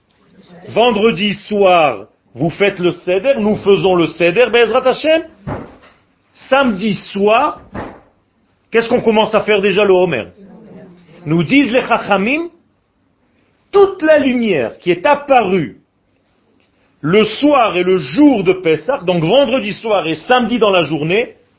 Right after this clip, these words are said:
disparaît. Motsai Shabbat. Ça veut dire que si je n'ai pas profité de cette lumière,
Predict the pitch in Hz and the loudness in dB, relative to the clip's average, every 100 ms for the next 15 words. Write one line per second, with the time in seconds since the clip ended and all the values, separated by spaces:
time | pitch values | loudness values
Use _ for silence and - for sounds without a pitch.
0 | - 120 262 - - 226 202 175 - _ | -20 -6 -4 -4 -6 -2 0 0 -4 _
1 | _ _ _ _ _ 160 156 147 _ _ | _ _ _ _ _ -20 -20 _ _ _
2 | _ _ _ _ _ _ _ _ 156 202 | _ _ _ _ _ _ _ _ -2 -2
3 | 202 190 185 - 156 117 - _ _ _ | 0 0 0 -2 -2 -4 -6 _ _ _
4 | _ _ _ _ _ _ _ _ _ _ | _ _ _ _ _ _ _ _ _ _
5 | _ _ _ 196 _ _ 277 269 _ _ | _ _ _ _ _ _ -20 -20 _ _
6 | _ _ _ _ - 240 269 226 - 226 | _ _ _ _ -2 0 2 0 -2 -2
7 | - 277 240 269 269 285 - - 247 - | 0 -2 0 0 0 0 -2 0 -2 -2
8 | 214 180 226 220 196 208 226 220 190 180 | -6 -8 -2 0 0 0 -2 -2 -4 -2
9 | 170 165 202 | 0 0 -2